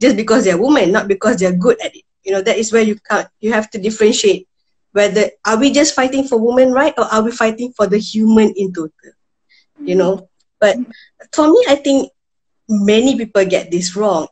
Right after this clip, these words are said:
Speaker 1: Is feminism,
Speaker 2: Yeah.
Speaker 1: they think is, feminism means I, we want to show that women is more powerful than men. Women is, no,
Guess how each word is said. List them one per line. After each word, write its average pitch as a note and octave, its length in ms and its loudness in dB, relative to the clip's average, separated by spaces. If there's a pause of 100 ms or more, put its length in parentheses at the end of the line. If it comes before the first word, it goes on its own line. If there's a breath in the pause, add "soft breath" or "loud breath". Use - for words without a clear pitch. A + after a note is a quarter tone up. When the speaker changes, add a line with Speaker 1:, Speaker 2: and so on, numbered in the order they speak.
Speaker 1:
Is G3+ 320 -4
feminism, A#3 680 0
Speaker 2:
Yeah. G3 140 4
Speaker 1:
they F#3+ 60 4
think F#3+ 220 2
is, F#3+ 200 -4
feminism C4 480 2
means C4+ 300 4
I, G3 240 -2
we A3 160 0
want A#3+ 260 2
to B3 80 0
show G#3 260 0
that F#3 280 -2
women A#3 360 2
is G3+ 200 0
more F#3 340 0 (320 loud breath)
powerful B3+ 460 2
than E3+ 200 2
men. C#3 280 -4
Women A#3 340 2
is, A3 180 -4
no, D4 360 2